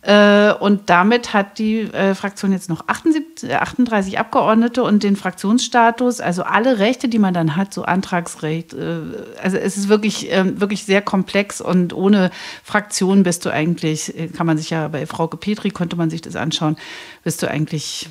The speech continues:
naja, beziehst du Diäten und kannst dann nach Hause gehen, wirst auch nicht mehr gewählt, ja. Aber also,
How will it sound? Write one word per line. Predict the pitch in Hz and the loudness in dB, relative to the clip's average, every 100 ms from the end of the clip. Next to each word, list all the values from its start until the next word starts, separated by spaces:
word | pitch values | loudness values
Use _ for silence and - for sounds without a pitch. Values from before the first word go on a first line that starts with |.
| - | -14
naja, | - 185 151 151 | -10 -4 -2 -2
beziehst | 170 - 190 170 | -4 -4 -4 -4
du | |
Diäten | 165 185 156 - 160 | -4 -2 -4 -2 -2
und | 143 147 | -2 -4
kannst | 156 - | -6 -4
dann | 143 | -4
nach | 143 - | -4 -4
Hause | 143 151 | -8 -8
gehen, | 156 143 156 | -6 -6 -6
wirst | 151 - | -8 -12
auch | 160 | -8
nicht | 160 | -8
mehr | 165 156 | -4 -4
gewählt, | 147 151 143 135 | -4 -6 -6 -6
ja. | 147 156 180 - - - - - | -6 -4 -6 -10 -18 -18 -14 0
Aber | 175 175 175 | 2 4 4
also, | 180 185 180 151 | 4 2 2 -2